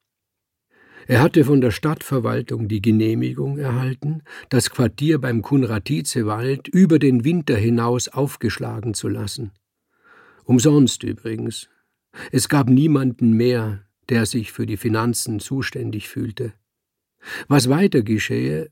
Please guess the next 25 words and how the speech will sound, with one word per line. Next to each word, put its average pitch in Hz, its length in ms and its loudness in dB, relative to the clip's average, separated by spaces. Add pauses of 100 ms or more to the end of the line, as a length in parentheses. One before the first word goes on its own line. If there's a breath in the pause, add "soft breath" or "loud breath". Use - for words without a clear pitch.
(120)
werde 107 260 -4
man 110 220 -4
sehen. 120 460 -6 (960 loud breath)
Roth 143 400 6
Peter 120 460 -2
hatte 117 220 -4
zu - 140 -6
bedenken 127 560 0
gegeben, 113 680 -4 (200)
was 113 280 -2
aus 110 260 -4
ihnen 123 400 0
werde, 127 480 -2 (380 loud breath)
wenn 120 200 4
der 113 140 0
Krieg 120 500 -6 (200)
nicht - 580 0 (680)
an 113 220 0
ein 113 240 -2
Ende 107 400 -4
komme. 104 460 -4 (1200 loud breath)
Jeder 143 400 4
Krieg 110 640 -4
ende 117 340 2
irgendwann, 104 880 -4